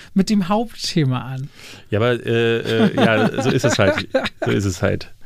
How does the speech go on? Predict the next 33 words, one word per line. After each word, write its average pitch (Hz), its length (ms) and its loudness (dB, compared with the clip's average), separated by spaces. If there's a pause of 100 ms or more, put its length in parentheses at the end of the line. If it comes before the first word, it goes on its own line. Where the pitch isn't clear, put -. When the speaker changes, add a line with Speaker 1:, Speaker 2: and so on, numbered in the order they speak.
(560)
Speaker 1:
Monsterfilme, 185 760 0
wir 113 200 0
reden 147 120 0
natürlich 143 340 -2
über, 117 420 0
über 110 200 0
Filme, 117 400 -2
also 101 180 -6
wir 104 80 2
haben 120 180 0
gesagt, 113 280 -2
wir 104 100 2
reden 110 180 0
am, 95 220 -2 (300)
ausschließlich 110 500 0
über 98 140 0
Filme, 107 300 0
in 95 120 -2
denen 95 340 0
große 101 380 -2
Monster 95 320 -2
vorkommen. 85 460 -4
Ne? 95 160 0
Wir 104 100 2
reden 101 140 0
jetzt 98 140 -2
hier 101 100 2
nicht 113 120 0
über 113 140 0
Dracula 110 460 0
aber, 98 260 0
oder 101 160 -2
Frankenstein. 123 720 -2